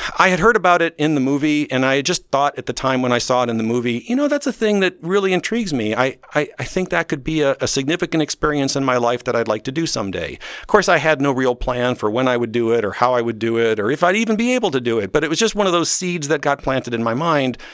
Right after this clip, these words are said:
And many years later, it finally, you know, grew fruit, so to speak. In other words, the, the seed became a plant, the plant started to produce fruit, and I put the pieces together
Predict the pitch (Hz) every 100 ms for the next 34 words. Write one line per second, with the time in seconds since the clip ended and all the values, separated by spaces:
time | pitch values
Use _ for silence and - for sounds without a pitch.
0 | - - - 123 139 135 135 131 - -
1 | - 143 165 151 147 135 143 151 139 131
2 | 127 - - _ 143 143 151 143 143 135
3 | 135 117 110 _ - 156 120 123 - _
4 | _ - 110 143 139 - 127 98 - -
5 | 110 98 - 95 85 127 120 117 117 98
6 | 117 117 117 - 175 165 156 120 127 139
7 | 123 - 156 147 143 - 120 - 147 135
8 | - 135 135 120 123 127 - - 156 147
9 | - - - - - 131 139 135 135 135
10 | 165 147 143 147 135 120 123 123 123 120
11 | 120